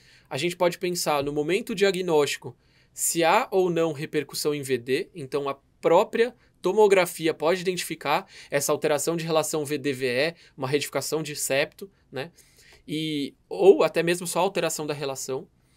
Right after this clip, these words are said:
E daí eu já reestratificar esse paciente pra, no mínimo, um risco intermediário baixo.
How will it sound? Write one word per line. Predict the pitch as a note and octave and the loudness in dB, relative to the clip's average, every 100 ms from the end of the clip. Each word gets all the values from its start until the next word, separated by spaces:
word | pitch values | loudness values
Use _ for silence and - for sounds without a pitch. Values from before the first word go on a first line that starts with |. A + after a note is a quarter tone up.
| _ _ - | _ _ -8
E | C#3 | 6
daí | D3+ | 6
eu | |
já | C#3+ D3+ C#3 _ _ | 6 2 0 _ _
reestratificar | D#3 F#3+ G3 F3 - D#3 | 0 0 0 -2 0 2
esse | D#3+ - | 2 0
paciente | D3+ - D3 | -2 -2 -6
pra, | - C#3+ | -4 -2
no | D#3 | 0
mínimo, | G3+ F#3+ G#3 G3+ F#3+ | 0 0 0 2 2
um | F3 | 0
risco | D3+ D3 - | -4 -6 -6
intermediário | C#3+ C#3 C3+ B2+ B2+ C3 | -6 -4 -2 -2 -2 -2
baixo. | E3 C#3 D#3+ - | -2 -2 -4 -10